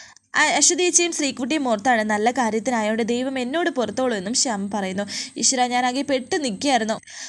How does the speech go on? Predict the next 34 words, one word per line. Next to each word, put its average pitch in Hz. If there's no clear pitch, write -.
പോലീസിലാവുമെന്ന് 330
തന്നെ 269
പേടിച്ചു. 226
ഈ 277
ഉപകാരണത്തിന് 240
തന്നോട് 302
ഞാൻ 320
എങ്ങനെയാ 320
നന്ദി 254
പറയേണ്ടതെന്ന് 269
അറിയില്ല" 233
എന്നൊക്കെ 320
അശ്വതി 320
പറഞ്ഞപ്പോൾ 302
ശ്യാമ 262
പറയുന്നുണ്ട്. 226
"നന്ദി 277
പറയുകയെ 226
ചേച്ചി 240
എന്നോടോ? 233
എന്നെക്കൊണ്ട് 349
പറ്റുന്ന 233
ഒരു 220
സഹായം 226
ഞാൻ 254
ചെയ്തു, 208
അത്രേ 247
ഉള്ളൂ." 196
"Thank 320
you 349
സ-, 247
ശ്യാമി" 226
എന്ന് 196
അശ്വതി. 233